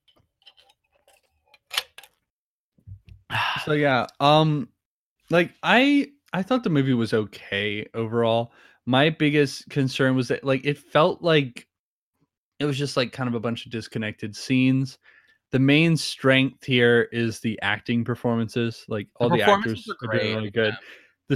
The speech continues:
Speaker 1: I
Speaker 2: storyline
Speaker 1: liked
Speaker 2: is kinda muddled.
Speaker 1: I liked the moments where they, like, treated it like we were watching a news broadcast.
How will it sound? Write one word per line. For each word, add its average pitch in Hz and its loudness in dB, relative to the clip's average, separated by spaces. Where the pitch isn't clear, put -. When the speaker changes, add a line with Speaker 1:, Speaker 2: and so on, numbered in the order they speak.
Speaker 1:
I - 8
Speaker 2:
storyline 165 8
Speaker 1:
liked 147 6
Speaker 2:
is 131 -4
kinda 123 0
muddled. 107 -2
Speaker 1:
I 180 4
liked 175 2
the 247 2
moments 139 -2
where 135 -4
they, 120 -2
like, 107 -8
treated 127 -2
it 156 2
like 131 0
we 131 0
were 113 -2
watching 113 0
a 117 -4
news 98 -6
broadcast. 151 -4